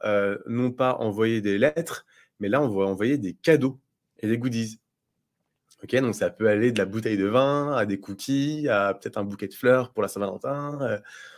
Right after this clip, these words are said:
on peut, euh, imaginer vraiment des choses à, à l'infini. Et dernier outil, putain, j'ai encore fait une faute de, de frappe, dés-, décidément, euh, la grosse machine. Euh, alors, pourquoi j'ai choisi la grosse machine aujourd'hui ? Parce qu'en fait, ils sont super intéressants. Ils ont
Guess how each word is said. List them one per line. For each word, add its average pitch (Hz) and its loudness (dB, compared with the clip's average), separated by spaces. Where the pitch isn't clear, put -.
on 110 0
peut, 139 6
euh, 104 8
imaginer 113 4
vraiment 120 4
des 107 -4
choses 120 -4
à, 95 -2
à 107 -2
l'infini. 101 -2
Et 104 0
dernier 131 10
outil, 143 2
putain, - -2
j'ai 85 -4
encore - -6
fait 127 -6
une 120 -4
faute 110 -6
de, 90 -8
de 85 -8
frappe, 135 -10
dés-, 87 -10
décidément, 92 -2
euh, 98 12
la 110 12
grosse 127 6
machine. 151 4
Euh, 101 10
alors, - 6
pourquoi 170 8
j'ai 151 8
choisi 131 4
la 135 8
grosse 120 4
machine 117 0
aujourd'hui ? 113 -2
Parce 113 2
qu'en 101 -2
fait, 131 -2
ils - -10
sont - -8
super 139 0
intéressants. 117 0
Ils 104 -2
ont 110 0